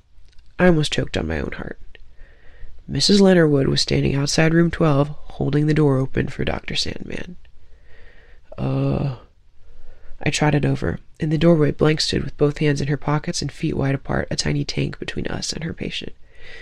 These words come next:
Over her shoulder, we could see Julian receiving his blood transfusion. The serious grays turned on me. Not severe, no eyebrows raised, but still storm clouds. "We didn't have any information about the Mallory Weiss tears before Julian was discharged, ma'am."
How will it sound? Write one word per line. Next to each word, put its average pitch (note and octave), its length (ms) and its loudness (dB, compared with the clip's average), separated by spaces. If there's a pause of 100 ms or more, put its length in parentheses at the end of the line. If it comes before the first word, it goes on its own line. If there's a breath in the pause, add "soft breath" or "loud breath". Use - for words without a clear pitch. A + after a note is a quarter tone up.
(220 loud breath)
Over D#3 180 4
her E3+ 120 4
shoulder, D#3 340 4
we D#3 120 -2
could C#3+ 100 -4
see - 140 -2
Julian C#3+ 340 0
receiving C#3 380 0
his C#3 140 -4
blood - 220 -4
transfusion. - 680 -8 (180)
The D3 80 2
serious D#3+ 400 6
grays E3 340 6
turned D#3 300 4
on C3+ 140 2
me. - 200 -2 (160)
Not G3+ 220 4
severe, C#3 500 2
no G3+ 180 6
eyebrows D3+ 380 2
raised, C#3+ 400 0 (360 soft breath)
but C#3+ 100 -4
still D3 220 0
storm C#3 300 0
clouds. - 520 -4 (1900 loud breath)
"We - 140 2
didn't - 240 4
have - 320 4
any F#3 200 0
information E3+ 600 0
about - 220 -4
the - 80 -6
Mallory - 340 0
Weiss - 300 -4
tears - 260 -4
before F#3+ 320 0
Julian F#3 320 2
was F#3 140 2
discharged, - 600 0
ma'am." - 360 0